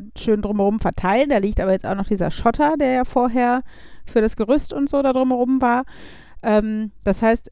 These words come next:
der gesamte Erdaushub wird da ja eh nicht landen. Also ein Teil wird entweder abgekarrt werden muss oder bei eBay Kleinanzeigen. Ich glaube aber nicht, dass das alles abgeholt wird, weil es einfach unglaublich viel ist.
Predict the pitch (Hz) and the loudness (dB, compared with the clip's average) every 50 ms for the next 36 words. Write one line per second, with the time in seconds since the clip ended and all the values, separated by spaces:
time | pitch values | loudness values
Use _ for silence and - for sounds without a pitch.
0 | - - - 214 202 190 180 214 196 208 214 254 269 - 262 - 190 214 208 - | -18 -14 -6 0 2 2 4 4 2 2 2 2 2 0 0 0 0 -2 -4 -6
1 | - - - - 226 226 - 247 220 196 208 214 - 220 196 190 185 185 - - | -12 -6 0 0 2 2 2 0 0 2 2 2 4 4 2 2 2 0 0 -2
2 | 220 226 254 294 - - 277 262 277 294 285 285 285 269 226 196 196 190 196 - | -2 0 2 2 2 2 2 2 2 2 0 0 2 2 2 2 2 2 2 2
3 | 208 185 196 202 208 202 196 - - 214 208 202 202 185 - - - - 262 254 | 4 4 2 2 2 0 -2 -2 -2 -2 0 2 2 2 2 2 0 0 0 0
4 | - - 240 226 226 220 208 214 208 208 220 - - - 196 185 185 180 185 180 | 2 2 2 2 2 0 0 0 0 -2 -2 -2 0 0 0 2 2 2 2 2
5 | 196 202 196 - - 202 202 220 226 240 - - 240 240 247 254 240 214 - - | 4 2 2 2 2 2 2 2 0 -2 -2 0 0 0 0 -2 -2 -4 -4 -2
6 | 190 185 190 185 185 185 185 196 196 - 190 185 - 190 - - - 202 202 214 | -2 0 2 2 2 2 0 0 0 0 -2 -2 -4 -6 -6 -2 -2 0 0 0
7 | - - - - - - 220 214 220 202 208 202 190 185 - - - 208 190 - | -2 -2 -4 -2 -2 0 2 2 2 0 -2 -2 -2 -4 -2 -2 -4 -4 -2 -2
8 | 190 - - - 240 214 214 208 190 - - 214 - - - - - 220 214 226 | -4 -4 -4 -4 -2 -2 0 0 0 0 0 -2 -4 -4 -4 -2 0 0 0 0
9 | - - 254 294 302 - | 0 2 0 0 0 -2